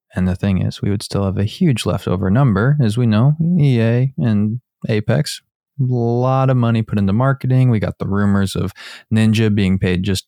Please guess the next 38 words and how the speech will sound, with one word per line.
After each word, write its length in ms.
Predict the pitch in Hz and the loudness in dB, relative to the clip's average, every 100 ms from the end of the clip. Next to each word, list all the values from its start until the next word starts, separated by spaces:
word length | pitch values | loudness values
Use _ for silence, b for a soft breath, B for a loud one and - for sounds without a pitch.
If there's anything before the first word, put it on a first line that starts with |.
| - | -8
at 180 | 104 92 | -6 -4
least 340 | 92 101 - | -4 -4 -2
a 40 | 92 | 0
million 380 | 95 98 95 | 2 2 2
dollars 460 | 92 92 92 95 95 | 2 0 -2 -2 -2
to 80 | - | -6
stream 320 | - 95 92 | -2 0 0
the 80 | 92 | 0
game 260 | 92 92 | 0 0
for 160 | 95 95 | -2 -2
a 100 | 90 | -2
day 240 | 92 92 | -2 -2
on 160 | 90 90 | 0 0
release. 540 | 92 95 92 92 - | 0 0 0 -2 -4
There's 200 | - 95 | -6 -8
been 220 | - 95 95 | -6 -8 -4
continued 540 | 95 - 95 92 90 | -6 -4 -2 -2 -2
relationships 720 | 98 95 95 - 98 - - | -2 -2 -2 -4 -6 -8 -6
along 280 | 98 90 95 | -4 -2 0
those 240 | 131 123 113 | 2 2 2
lines. 420 | 113 113 110 110 | 2 2 2 0
They've 220 | 135 117 | -2 -2
done 220 | 104 98 | -2 -2
Super 280 | - - 95 | -4 -8 -6
Bowl 300 | 98 95 90 | -4 -2 -2
ads. 500 | 92 92 92 92 - B B B | -2 0 -2 -4 -6 B B B
That's 240 | 147 147 | -2 0
the 180 | - 117 | 0 0
other 220 | 107 104 | 2 0
kind 240 | - 104 92 | -2 -2 -2
of 120 | 90 | -2
big 180 | 101 98 | -2 -2
expense. 500 | 92 - 98 90 - | -4 -4 -2 -2 -4
But 160 | - 107 | -4 -2
even 240 | 117 110 | 0 0
if 160 | 107 - | 0 -4
we 80 | |
took 340 | 92 - 98 | -4 -2 -4